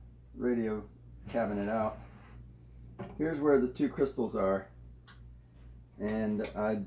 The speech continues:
just happen to know that I'm using crystal zero for channel A and crystal seventy-nine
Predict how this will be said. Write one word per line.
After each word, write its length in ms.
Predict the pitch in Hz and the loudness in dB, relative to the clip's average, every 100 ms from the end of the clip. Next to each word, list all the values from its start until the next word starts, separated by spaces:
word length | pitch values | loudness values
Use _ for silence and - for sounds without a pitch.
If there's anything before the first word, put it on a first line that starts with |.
| - | -2
just 200 | 120 113 | 0 4
happen 280 | 143 147 143 | 8 8 8
to 100 | 120 | 6
know 280 | 117 113 113 | 6 6 6
that 120 | 117 | 4
I'm 220 | 123 127 | 6 8
using 260 | 127 113 117 | 8 6 2
crystal 380 | 117 120 123 113 | 2 0 2 2
zero 480 | 127 147 127 131 127 | 4 6 6 4 0
for 80 | 120 | -4
channel 380 | 110 127 113 113 | -2 2 4 4
A 340 | 117 120 123 - - - - - - - - - | 6 4 2 -2 -16 -20 -20 -20 -20 -20 -20 -4
and 200 | 123 123 | 2 2
crystal 340 | 175 151 151 131 | 4 0 2 4
seventy-nine 880 | 139 127 127 113 113 117 120 117 | 6 8 8 8 6 4 4 2